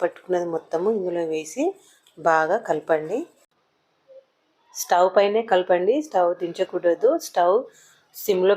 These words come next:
పెట్టుకొని ఇలా ఒక రెండు మూడు నిమిషాలు కలపండి. ఆయిల్లో మంచిగా ఫ్రై అవుతుంది, తొందరగా పాడవకుండా ఉంటుంది. అందుకే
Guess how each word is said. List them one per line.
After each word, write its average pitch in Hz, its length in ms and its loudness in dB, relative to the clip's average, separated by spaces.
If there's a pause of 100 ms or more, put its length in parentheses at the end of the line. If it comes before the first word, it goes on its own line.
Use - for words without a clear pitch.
పెట్టుకొని 180 480 0 (160)
ఇలా 185 160 0 (220)
ఒక 196 180 -2
రెండు 175 220 0
మూడు 170 200 -10
నిమిషాలు 180 440 -6
కలపండి. 160 480 -4 (1500)
ఆయిల్లో 185 280 4 (540)
మంచిగా 180 420 0
ఫ్రై 170 160 6 (120)
అవుతుంది, 165 340 -4 (1160)
తొందరగా 185 460 4 (160)
పాడవకుండా 180 680 2 (120)
ఉంటుంది. 165 500 -6 (2250)
అందుకే 175 300 -2